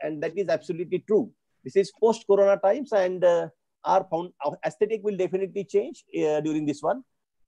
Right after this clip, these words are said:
Uh, Doctor Smita Rai and, uh, Doctor Prashant Mote, they talked about, uh,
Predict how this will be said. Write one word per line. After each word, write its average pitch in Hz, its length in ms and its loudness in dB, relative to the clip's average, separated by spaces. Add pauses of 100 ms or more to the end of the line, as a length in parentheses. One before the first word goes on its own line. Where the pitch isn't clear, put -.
Uh, 170 260 2
Doctor 208 220 0
Smita 262 500 0
Rai 240 360 -4 (260)
and, 208 320 -2
uh, 202 580 2 (260)
Doctor 185 220 -4
Prashant 208 400 -8
Mote, 190 240 -8
they 170 640 -8
talked 196 240 2 (160)
about, 202 340 0 (100)
uh, 571 80 -2